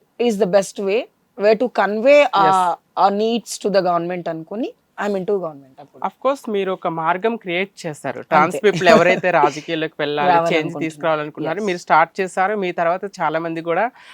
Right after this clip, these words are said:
Speaker 2: ఫాలో అవుతున్నారు.
Speaker 1: Yes.
Speaker 2: So రీసెంట్ గా మీది ఒక పోస్ట్ చూసాను వదిన, అది బీజేపీ పార్టీ మాధవీలత గారిని కలిశారు.
Speaker 1: Yes,
Speaker 2: ఆమె
Speaker 1: yes.
Speaker 2: కూడా ట్రాన్స్ కమ్యూనిటీ గురించి ఒక పాజిటివ్ వైబ్స్ లో చెప్పడం
Speaker 1: Yes,
Speaker 2: జరిగింది.
Speaker 1: yes.
Speaker 2: So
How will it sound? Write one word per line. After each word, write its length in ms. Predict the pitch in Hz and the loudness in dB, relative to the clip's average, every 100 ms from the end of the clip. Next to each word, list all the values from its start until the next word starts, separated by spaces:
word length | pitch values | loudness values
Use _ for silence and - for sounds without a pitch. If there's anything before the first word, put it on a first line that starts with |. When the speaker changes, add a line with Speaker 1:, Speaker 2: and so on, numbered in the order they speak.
| - - | -2 6
Speaker 2:
ఫాలో 240 | 165 175 | 6 6
అవుతున్నారు. 480 | 175 160 135 127 120 170 | 4 0 -6 -6 -8 -8
Speaker 1:
Yes. 120 | 147 | -8
Speaker 2:
So 320 | - - 311 | -10 -10 -6
రీసెంట్ 440 | 269 277 311 285 269 | -4 -4 -4 -4 -2
గా 140 | 247 | -2
మీది 200 | 233 190 | 0 -2
ఒక 80 | 185 - | -4 -4
పోస్ట్ 300 | 185 202 - | -4 -4 -8
చూసాను 320 | 185 170 147 | -6 -6 -6
వదిన, 200 | 135 156 | -8 -8
అది 640 | 240 262 170 151 139 135 147 226 208 - | -6 -6 -6 -6 -6 -8 -14 -18 -16 -6
బీజేపీ 460 | 175 208 226 226 | -4 0 0 0
పార్టీ 380 | 220 185 175 180 | 4 4 4 0
మాధవీలత 600 | 175 151 151 180 170 165 | 0 2 2 0 -2 0
గారిని 240 | 156 151 | 0 0
కలిశారు. 480 | 151 139 143 160 143 | 0 -2 0 -2 -2
Speaker 1:
Yes, 180 | 143 135 160 | -2 0 4
Speaker 2:
ఆమె 200 | 175 220 | 4 2
Speaker 1:
yes. 100 | 226 | -2
Speaker 2:
కూడా 240 | 208 208 | 0 0
ట్రాన్స్ 400 | 196 165 165 170 | 0 -4 -6 -6
కమ్యూనిటీ 420 | 185 170 160 156 | -6 -4 -6 -8
గురించి 400 | 151 156 160 160 | -8 -6 -6 -6
ఒక 100 | 156 | -10
పాజిటివ్ 600 | 160 190 190 190 - 190 | -4 -2 -2 -2 -4 0
వైబ్స్ 340 | 156 151 - 160 | 2 0 -6 -4
లో 220 | 175 160 | -2 -2
చెప్పడం 360 | - 151 147 | -4 -6 -4
Speaker 1:
Yes, 80 | 165 | -4
Speaker 2:
జరిగింది. 360 | 147 123 120 147 | -4 -6 -6 -8
Speaker 1:
yes. 280 | 117 - _ _ _ - | -8 -16 _ _ _ -2
Speaker 2:
So 220 | 214 208 | 2 4